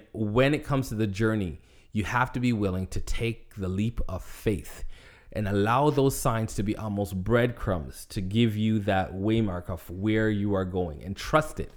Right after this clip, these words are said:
Trust those signs and trust what you always knew about yourself, that you are an entrepreneur, that you have what it takes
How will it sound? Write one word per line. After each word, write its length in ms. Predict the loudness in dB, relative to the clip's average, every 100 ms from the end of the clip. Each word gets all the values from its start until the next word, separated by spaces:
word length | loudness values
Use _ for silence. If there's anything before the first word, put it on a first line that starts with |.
| -16 -16 -20 -20 -8
Trust 400 | 4 4 4 0
those 240 | 2 2
signs 360 | 0 0 0 -2
and 120 | -4
trust 600 | -6 -4 2 2 0 -8 -10 -14 -20 -20 -2
what 240 | 2 2
you 80 | 0 0
always 340 | 0 2 2
knew 160 | 2 2
about 200 | 0 -2
yourself, 400 | -8 -6 -8 -6
that 180 | -6
you 500 | -4 -6 2 4 4 0
are 160 | -4
an 140 | -4 -4
entrepreneur, 600 | -6 -6 -4 -4 -6 -12
that 280 | -6 -4 -2
you 320 | -2 0 0
have 440 | 0 -4 -2 0 0
what 160 | -2
it 160 | -2 -4
takes 380 | -6 -6 -8